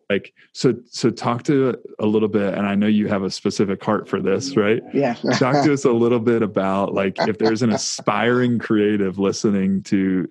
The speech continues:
Speaker 1: to this podcast that hasn't quite broken through or hasn't figured out, like, what those next steps are to be able to really pursue their craft in a powerful way. Like, how would you encourage them?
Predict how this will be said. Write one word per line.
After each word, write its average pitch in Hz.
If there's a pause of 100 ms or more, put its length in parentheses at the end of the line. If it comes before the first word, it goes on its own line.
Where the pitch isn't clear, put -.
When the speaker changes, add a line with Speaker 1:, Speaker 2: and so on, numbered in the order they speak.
Speaker 1:
to 104
this 98
podcast 90 (340)
that 117
hasn't 110
quite 101
broken 107
through 98
or 90
hasn't 107
figured 101
out, 98
like, 92
what 104
those 98 (280)
next 104
steps -
are 101
to 92
be 104
able 101
to 98
really 104
pursue 104
their 95
craft 95
in 95
a 90
powerful 92
way. 90
Like, 92 (200)
how 113
would 117
you 107
encourage 90
them? 90